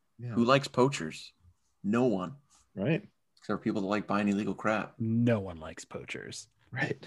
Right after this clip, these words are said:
Speaker 1: <laughs>
Speaker 2: And even they probably don't like the guy who got it.
Speaker 1: Like, the three things that are always evil: poachers,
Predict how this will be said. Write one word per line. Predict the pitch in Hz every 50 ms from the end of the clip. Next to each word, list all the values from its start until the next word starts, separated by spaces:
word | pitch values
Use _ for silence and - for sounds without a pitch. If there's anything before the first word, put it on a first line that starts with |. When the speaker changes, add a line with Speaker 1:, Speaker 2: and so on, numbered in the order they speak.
| - - -
Speaker 1:
<laughs> | 131 -
Speaker 2:
And | - 120 110 117
even | 123 113
they | 113 117
probably | 117 - 117 113 107
don't | 98 73
like | 92 104 104
the | -
guy | - - 92 92 92
who | 90 90
got | - 90 90 87 87
it. | 85 - - _ _ _ _ _ _ _ - - - - - - _ _ _ _ _ _ _ _ _ _ _ _ - - _
Speaker 1:
Like, | - 123 110 - - -
the | 131 120
three | 110 - 151 151 147
things | 143 135 143 135 117
that | 113 110
are | 110 110
always | 110 110 110 110 107 98 104
evil: | 110 110 98 85 80 80 - - _ _ _ _
poachers, | - - 113 117 110 - 127 123 123 113 113 - -